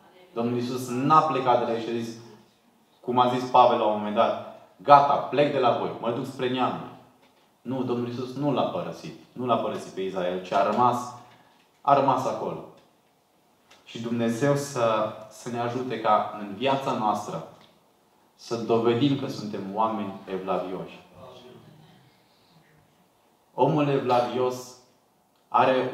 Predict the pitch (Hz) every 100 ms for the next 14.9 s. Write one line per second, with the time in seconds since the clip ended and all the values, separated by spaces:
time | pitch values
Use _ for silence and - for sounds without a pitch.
0 | 117 110 107 110 127 123 - 120 - 104
1 | 98 - 107 107 98 95 - 104 - 104
2 | 104 98 101 - 117 95 87 82 - _
3 | _ _ 95 - - 98 92 92 117 117
4 | 117 113 101 101 98 92 92 95 95 -
5 | _ _ _ - 110 156 - 151 139 127
6 | 127 127 104 113 110 110 104 98 101 113
7 | 113 - - _ _ - 139 139 135 120
8 | 117 - - - _ 92 98 104 104 90
9 | 92 85 82 - _ _ _ _ _ _
10 | _ - - 185 180 156 147 139 147 139
11 | 131 123 123 120 113 117 110 117 110 110
12 | 107 98 95 95 - 95 82 98 92 -
13 | 127 127 95 90 - - - _ _ _
14 | _ - - 104 95 104 107 107